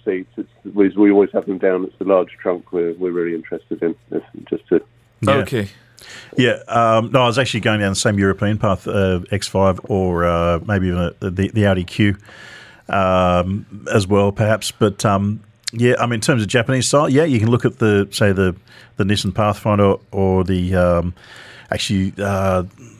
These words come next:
Speaker 2: the Kia, the Telluride. You probably
Speaker 3: Yeah.
Speaker 2: get that for a re-, reasonable price now. It's a newer shape.
Speaker 3: Just above budget, but if you can
Speaker 2: Yeah.
Speaker 3: get into some of these newer Korean, if you have a look at some of these newer,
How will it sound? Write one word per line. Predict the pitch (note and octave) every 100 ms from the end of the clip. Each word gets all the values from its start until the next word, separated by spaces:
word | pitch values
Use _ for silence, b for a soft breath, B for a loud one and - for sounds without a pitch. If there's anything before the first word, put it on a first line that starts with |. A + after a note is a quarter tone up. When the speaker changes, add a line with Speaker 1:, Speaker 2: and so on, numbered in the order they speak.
| - _
Speaker 2:
the | A#2 G#2 G2+ G2 F#2+ G2+ - _ _ D#3 -
Kia, | - A#2+ A2
the | F#2
Telluride. | - A#2 A#2 F2+ E2+ D#2+ _ -
You | A#2+
probably | F#2 G#2+ A2+
Speaker 3:
Yeah. | B2+
Speaker 2:
get | A2+ -
that | G#2 -
for | A#2+
a | F#2
re-, | A2+ -
reasonable | G#2+ G2+ G2 F#2
price | A2+ F#2+ -
now. | G2 G2 B2
It's | A2+ -
a | G2+
newer | G#2 A2+ G2+
shape. | - G2 C#3+ -
Speaker 3:
Just | - D#3 - B2+
above | G#2+ A2 G2
budget, | G2+ G2+ - A2+ -
but | E2 -
if | F#2 -
you | G2
can | A2 G#2+
Speaker 2:
Yeah. | G#2
Speaker 3:
get | E2+
into | - G#2
some | - G#2
of | G#2
these | G2+ G2
newer | G#2+ G2+ F2
Korean, | - G2+ G2+ D2+
if | - A2+
you |
have | G#2+ G2+
a |
look | F2+ G2
at | -
some | - F#2
of | E2+
these | E2 F#2
newer, | E2+ D#2+ D#2+